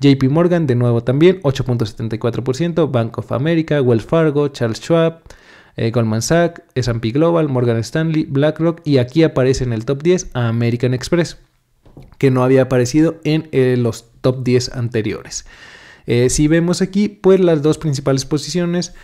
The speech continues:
pesan más del diecisiete por ciento, ¿verdad? Del peso del E T F. Ahora bien, aquí podemos ver la parte de los precios, tal cual, eh, S and P, digo, perdón, Vanguard nos ofrece,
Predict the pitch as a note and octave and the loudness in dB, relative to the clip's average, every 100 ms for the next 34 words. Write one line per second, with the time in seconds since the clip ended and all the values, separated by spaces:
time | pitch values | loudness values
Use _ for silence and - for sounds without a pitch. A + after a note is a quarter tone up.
0 | - _ - C#3+ C#3 C#3 C3+ B2 B2 B2 | -20 _ 2 2 2 -2 -2 0 0 -2
1 | B2+ B2+ C3 - B2+ B2+ B2+ - - A#2+ | 0 2 2 2 2 2 -2 -10 -10 -2
2 | A2+ - G#2+ G#2 B2 A2+ A2+ G#2+ G#2+ F#2+ | -2 -2 -4 -2 -2 -2 -2 -4 -4 -8
3 | F#2+ F#2+ G#2+ C#3 D#3 - - _ C3 D#3+ | -8 -6 -4 -4 -6 -12 -20 _ 0 2
4 | D#3+ D#3+ A2+ A#2 A#2 G#2+ G2 E2+ - A2+ | 2 0 -2 0 -2 -2 -4 -6 -2 2
5 | C#3 - A#2+ - _ _ _ _ - A#2+ | 0 -2 -14 -18 _ _ _ _ -2 0
6 | C3+ D3 D3+ E3+ F3 - _ A#2 A#2+ C3 | 2 2 0 0 -2 -6 _ -6 -4 -6
7 | C3 C3+ C#3+ C#3+ D3 D#3+ D#3+ - C3 C#3 | -4 -2 -2 -4 0 0 0 -2 0 0
8 | C#3 B2+ B2 B2 A#2+ G#2+ G#2 - - B2 | -2 0 0 0 -2 0 -2 -6 -2 0
9 | A#2+ D#3+ F#3 G3 - _ A2 G#2+ A#2 A#2+ | 0 0 -2 -4 -12 _ -4 -4 0 0
10 | D3+ - _ G#2+ G#2 G#2+ - A#2 A#2+ A2+ | 0 -8 _ -6 -2 -2 -4 -6 -6 -8
11 | A#2+ B2 B2 - A2 G#2 F#2+ - G2 - | -4 -4 -6 -10 -10 -10 -8 -6 -6 -8
12 | A2+ A2+ B2+ C#3 C#3+ C3+ C#3 B2+ C3 A#2+ | -6 -2 -2 -2 -4 -2 -2 0 0 0
13 | C#3 C#3 | -2 -2